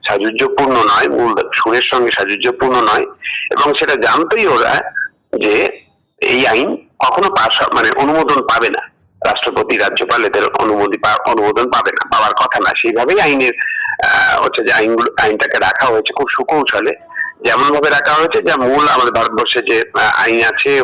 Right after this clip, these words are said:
সংবিধান আছে, তার সঙ্গে সংঘাত হয়, ফলে অনুমোদন পাবে না।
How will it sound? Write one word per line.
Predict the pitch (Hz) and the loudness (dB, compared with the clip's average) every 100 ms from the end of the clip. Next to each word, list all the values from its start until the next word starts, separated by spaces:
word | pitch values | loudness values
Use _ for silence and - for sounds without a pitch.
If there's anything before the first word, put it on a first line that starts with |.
| 120 | 0
সংবিধান | 110 110 120 120 | -2 0 0 0
আছে, | 113 160 | 0 -2
তার | 127 120 - 120 | 0 -2 0 0
সঙ্গে | 120 170 - - - - | 0 0 -4 -8 -8 -6
সংঘাত | - - 139 - - | -2 0 2 0 -2
হয়, | - - - - _ - | -4 -4 -8 -20 _ -2
ফলে | 180 190 | 0 2
অনুমোদন | 180 180 175 175 | 4 2 2 2
পাবে | 170 156 | 0 2
না। | 151 | 0